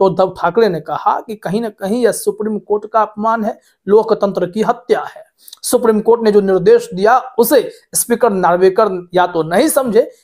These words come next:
या तो सुप्रीम कोर्ट को वो मानते नहीं हैं। यहाँ लिखा गया है कि आपको बता दें कि सुप्रीम कोर्ट ने सुभाष देसाई के केस में कहा था कि पार्टी का संगठन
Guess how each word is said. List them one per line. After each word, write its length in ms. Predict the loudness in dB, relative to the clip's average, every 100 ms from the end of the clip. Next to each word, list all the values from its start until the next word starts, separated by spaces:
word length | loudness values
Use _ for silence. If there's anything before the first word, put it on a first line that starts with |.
| _
या 180 | -2 0
तो 140 | 2 0
सुप्रीम 360 | 0 -4 -4
कोर्ट 200 | -4 -8
को 120 | -8 -10
वो 140 | -8 0
मानते 360 | 0 0 -8
नहीं 300 | -16 -20 _
हैं। 160 | _ _ _ _ -6
यहाँ 120 | -2
लिखा 220 | 0 0 2
गया 180 | 2
है 180 | 2 -2 -6 _ _ 0
कि 80 | 2
आपको 240 | 2 -2
बता 280 | 0 0 2
दें 260 | 2 -2 -6 -16 _ -2
कि 60 |
सुप्रीम 400 | 0 0 0 0 2
कोर्ट 260 | 2 4
ने 260 | 2 4 2
सुभाष 560 | 2 0 4 2 2 0
देसाई 540 | 0 0 2 0 0
के 160 | -2 -2
केस 360 | 2 2 2
में 140 | -4 -6
कहा 260 | -2 -2 0
था 200 | 0 0
कि 220 | -4 -8
पार्टी 420 | -2 -2 -2 -6
का 160 | -4 -6
संगठन 540 | -4 -6 -6 -2 -2